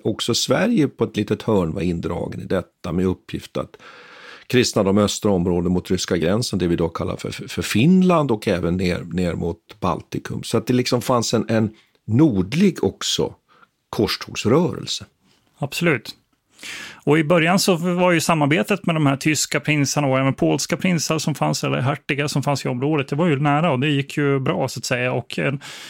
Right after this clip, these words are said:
Speaker 2: och allt eftersom så kommer tyska orden liksom utvidga sina områden. Från att ha varit egentligen, eller få donerad mark i,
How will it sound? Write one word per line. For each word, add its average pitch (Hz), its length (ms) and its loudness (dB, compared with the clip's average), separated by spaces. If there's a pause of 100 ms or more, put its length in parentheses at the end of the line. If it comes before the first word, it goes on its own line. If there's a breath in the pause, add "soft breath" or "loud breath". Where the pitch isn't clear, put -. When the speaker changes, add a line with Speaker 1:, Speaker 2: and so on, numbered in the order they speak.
(600 loud breath)
Speaker 2:
och 165 140 2
allt 165 160 2
eftersom 165 440 0
så 143 120 -2
kommer 156 220 0
tyska 156 320 0
orden 135 180 0
liksom 139 220 0
utvidga 151 680 2
sina 135 220 2
områden. 143 840 2
Från 165 360 0
att 170 160 0
ha 160 80 0
varit 156 540 2
egentligen, 143 300 0
eller 131 160 -2
få 139 180 0
donerad 151 560 0
mark 143 460 0
i, 135 360 -2